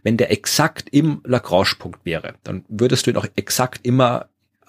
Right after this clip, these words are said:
an der gleichen Stelle sehen in Bezug auf deine eigene Position. Äh, tatsächlich hat der eben so eine Bahn, der ist mal ein bisschen näher an dir dran,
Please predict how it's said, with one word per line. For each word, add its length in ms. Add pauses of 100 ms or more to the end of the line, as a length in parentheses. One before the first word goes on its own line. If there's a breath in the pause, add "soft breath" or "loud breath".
an 100
der 80
gleichen 300
Stelle 260
sehen 180
in 160
Bezug 380
auf 400
deine 180
eigene 240
Position. 600 (440 loud breath)
Äh, 220 (120)
tatsächlich 800
hat 180
der 100
eben 60
so 80
eine 80
Bahn, 240
der 120
ist 140
mal 220
ein 120
bisschen 400
näher 280
an 120
dir 160
dran, 340